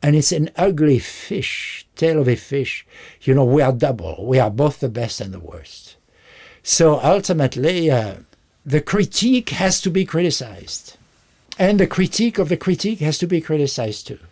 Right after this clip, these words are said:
In other words, we have to see that whatever you do, O man who judge, you are doing the same thing.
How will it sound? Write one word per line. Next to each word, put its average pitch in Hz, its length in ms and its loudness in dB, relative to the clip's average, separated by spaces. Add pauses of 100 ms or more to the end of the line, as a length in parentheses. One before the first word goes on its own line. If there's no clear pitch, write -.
(480)
In 165 160 6
other 180 220 6
words, 185 260 2
we 160 140 6
have 147 220 2
to 151 120 0
see 175 240 0
that 151 300 0
whatever 143 880 0
you 131 340 2
do, 123 460 -2
O 120 240 4
man 101 520 -6 (200)
who 117 200 -2
judge, 90 720 -10 (300)
you 104 300 -2
are 87 180 -6
doing 85 500 -12
the 78 100 -14
same 85 380 -14
thing. - 280 -20